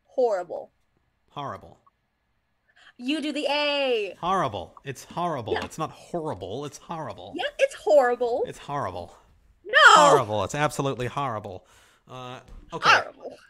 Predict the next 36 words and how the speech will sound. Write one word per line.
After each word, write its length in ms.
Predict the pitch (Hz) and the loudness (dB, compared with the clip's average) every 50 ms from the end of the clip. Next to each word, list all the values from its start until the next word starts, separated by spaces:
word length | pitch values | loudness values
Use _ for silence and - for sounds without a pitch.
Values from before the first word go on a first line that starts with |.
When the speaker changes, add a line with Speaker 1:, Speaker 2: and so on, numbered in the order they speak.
| _ _ _ - - | _ _ _ -14 -10
Speaker 2:
I'm 120 | 135 139 151 | -10 -8 -6
realizing 440 | 185 196 180 156 135 120 113 107 | -4 -4 -4 -4 -4 -6 -8 -12
it 80 | 107 98 | -14 -14
now 160 | 110 123 135 | -12 -14 -14
'cause 100 | - 139 | -14 -14
my 120 | 127 135 123 | -14 -12 -10
sister 260 | - 165 170 160 143 | -10 -12 -10 -10 -12
said 200 | - - 131 113 | -10 -10 -12 -12
that 60 | 117 | -12
we 120 | 110 120 117 | -14 -14 -16
do 300 | 113 127 120 123 120 110 | -14 -16 -16 -16 -16 -18
in 120 | - 117 | -18 -18
the 60 | 120 | -16
Midwest 380 | 117 117 110 107 104 107 101 - | -16 -16 -16 -14 -14 -14 -14 -14
have 140 | - 107 98 | -18 -18 -16
an 60 | 107 | -16
elongated 500 | 98 101 104 104 104 101 101 104 101 _ - | -16 -14 -14 -16 -16 -16 -18 -20 -20 _ -18
A, 280 | 104 101 92 95 107 107 | -16 -16 -14 -14 -16 -16
and 100 | 113 113 | -16 -16
I 60 | 101 | -18
guess 320 | 107 101 139 170 165 - 156 | -14 -12 -10 -10 -10 -10 -12
it's 120 | - - | -14 -14
true. 540 | - - - 202 170 143 127 123 139 131 - _ _ _ _ _ _ _ _ _ _ _ _ _ _ _ _ _ _ _ _ _ - | -10 -4 -2 0 0 0 0 -2 -6 -8 -12 _ _ _ _ _ _ _ _ _ _ _ _ _ _ _ _ _ _ _ _ _ -20
Uh, 200 | 120 117 113 110 | -18 -16 -16 -16
because 240 | 104 113 - 131 110 117 | -16 -18 -20 -18 -18 -18
I 60 | 107 | -16
did, 220 | 104 139 123 101 - - - | -16 -16 -18 -18 -20 -18 -12
I 60 | 120 127 | -12 -10
did 160 | 120 127 113 | -10 -10 -12
just 140 | 113 110 - | -14 -14 -14
say 80 | - 107 | -14 -14
horrible. 440 | - 120 110 104 95 90 90 92 95 | -10 -10 -10 -8 -10 -12 -14 -16 -18
I 40 | 101 | -18
didn't 160 | 104 104 107 104 | -18 -18 -18 -18
say 100 | 127 110 | -18 -18
horrible. 540 | - 104 104 95 87 - 95 101 104 _ | -16 -16 -16 -18 -18 -20 -20 -20 -20 _